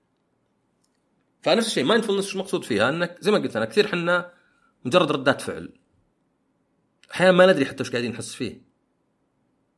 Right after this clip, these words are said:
هل أنا محبط من نفسي، من اللي حولي؟ هل أنا غاضب؟ ولا بالعكس أحس بالخزي؟ هل أنا حاس بالظلم فقاعد يعني أسوي، آه، transference إني قاعد أبى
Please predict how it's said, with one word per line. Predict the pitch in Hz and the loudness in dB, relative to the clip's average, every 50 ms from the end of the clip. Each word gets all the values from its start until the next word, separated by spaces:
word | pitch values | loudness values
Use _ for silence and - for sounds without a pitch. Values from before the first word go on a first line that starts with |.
| _ _ _ | _ _ _
هل | - 120 131 | -4 2 4
أنا | 139 135 123 | 4 6 4
محبط | 160 165 - 165 185 185 185 185 - - - | 4 0 0 2 2 2 2 0 -12 -12 -8
من | 117 117 120 | -4 -2 -2
نفسي، | 139 151 - - - 175 180 180 - - _ _ _ _ _ - | -2 -2 -4 -6 -6 -8 -8 -8 -12 -18 _ _ _ _ _ -10
من | 117 117 | -8 -8
اللي | 113 117 | -8 -4
حولي؟ | - - 135 147 151 170 190 190 - - - _ | 0 2 2 2 2 0 -2 -6 -8 -12 -16 _
هل | - 123 | -4 -2
أنا | 127 123 120 | 0 0 2
غاضب؟ | 113 123 147 165 160 156 190 185 - - _ _ _ _ _ _ _ _ _ _ - _ _ _ _ _ _ | 4 4 4 4 4 2 -2 -6 -6 -10 _ _ _ _ _ _ _ _ _ _ -20 _ _ _ _ _ _
ولا | - 120 147 160 | -2 0 0 2
بالعكس | 135 151 156 160 - - | 2 2 0 -2 -2 -4
أحس | - 165 - - | -8 -8 -8 -6
بالخزي؟ | 120 120 - - 135 101 90 78 - - _ _ _ _ _ _ _ _ _ _ _ _ _ _ _ _ _ _ _ _ | -8 -6 -2 -2 -2 -2 -4 -10 -14 -18 _ _ _ _ _ _ _ _ _ _ _ _ _ _ _ _ _ _ _ _
هل | - - 135 139 139 120 | -4 0 2 2 4 4
أنا | 139 147 143 135 131 123 | 2 2 4 2 2 2
حاس | - - 147 139 - | 0 -2 -2 -2 -4
بالظلم | - 117 113 104 104 120 151 165 165 156 | -6 -10 -12 -6 -2 0 0 0 0 -4
فقاعد | - - 120 113 110 107 110 107 104 120 113 110 113 98 - - - - | -2 0 0 2 2 2 0 -2 -2 -2 -2 -2 -2 -4 -8 -14 -10 -8
يعني | 120 101 95 107 107 | -8 -6 -4 -4 -4
أسوي، | 104 104 - 123 117 113 113 113 107 107 107 104 - _ _ _ _ _ _ _ _ _ _ _ _ _ - | -4 -4 -4 -4 -4 -4 -6 -6 -6 -8 -8 -10 -14 _ _ _ _ _ _ _ _ _ _ _ _ _ -8
آه، | - 101 104 101 98 101 92 95 - | -4 -4 -2 -2 -2 -2 -2 -4 -4
transference | - - 127 123 113 - - 131 131 135 123 113 117 | -4 0 0 0 0 0 0 0 0 0 0 -4 -6
إني | 107 104 | -6 -4
قاعد | 104 117 107 101 110 - - | -2 -2 -2 -2 -4 -6 -6
أبى | - 98 104 107 104 104 101 92 - - | -6 -4 -2 0 0 0 -2 -4 -6 -12